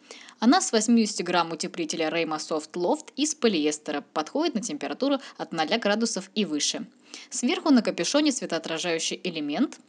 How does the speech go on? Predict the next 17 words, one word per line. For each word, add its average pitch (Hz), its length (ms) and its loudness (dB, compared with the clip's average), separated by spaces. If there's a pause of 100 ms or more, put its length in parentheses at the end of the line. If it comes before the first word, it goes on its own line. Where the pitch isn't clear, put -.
(360)
по 226 80 2
бокам 247 320 2
расположены 233 560 2
вставки 247 400 -2
из 247 200 2
резинок. 147 540 0 (480)
Внутри 226 360 4
подкладка 202 500 2
из 160 80 -2
гладкого 170 380 -2
полиэстера, 156 640 0 (500)
и 302 80 2
при 285 180 4
желании 277 360 4
капюшон 254 420 2
можно 208 320 2
отстегнуть. 151 540 -6